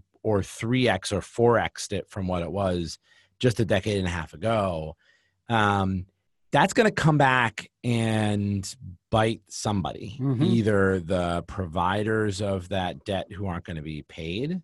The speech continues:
Speaker 2: Mm-hmm.
Speaker 1: Uh, that's what I would bet on. Or the whole generation of students who have just an amount of debt that is unlike any other generation before them, uh, without jobs that are compensating them accordingly, uh, to show for it. So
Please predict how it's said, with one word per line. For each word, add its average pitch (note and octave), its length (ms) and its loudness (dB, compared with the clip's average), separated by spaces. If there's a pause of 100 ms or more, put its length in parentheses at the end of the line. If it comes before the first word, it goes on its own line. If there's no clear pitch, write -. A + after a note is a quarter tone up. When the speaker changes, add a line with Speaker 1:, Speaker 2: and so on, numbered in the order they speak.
(100)
Speaker 2:
Mm-hmm. G#2+ 160 -12 (600)
Speaker 1:
Uh, B1+ 60 -16
that's D#2 240 -10
what D#2+ 100 -6
I D#2 80 -4
would C#2+ 120 -8
bet C#2+ 120 -6
on. D#2 240 -8 (540)
Or A#2+ 580 6
the G#2+ 320 2
whole B2 320 6
generation G#2 580 0
of F2+ 80 -4
students F#2 400 -4
who F2+ 120 -6
have E2 480 -4
just - 200 -10
an E2 220 -6
amount E2 300 -4
of D#2 100 -8
debt D2+ 180 -8
that D#2+ 100 -8
is D2+ 140 -8
unlike D#2 380 -8
any E2 240 -6
other D#2+ 120 -4
generation D#2 460 -10
before D2+ 320 -14
them, E2 300 -18 (520)
uh, F2 200 -2
without G2 420 2
jobs E2 400 -2
that D#2+ 140 -6
are D2+ 100 -4
compensating D2+ 560 -12
them D2 140 -12
accordingly, E2 680 -12 (140)
uh, D2+ 240 -10
to - 100 -20
show G#2 180 -4
for D#2+ 220 -12
it. - 120 -14
So G2 480 2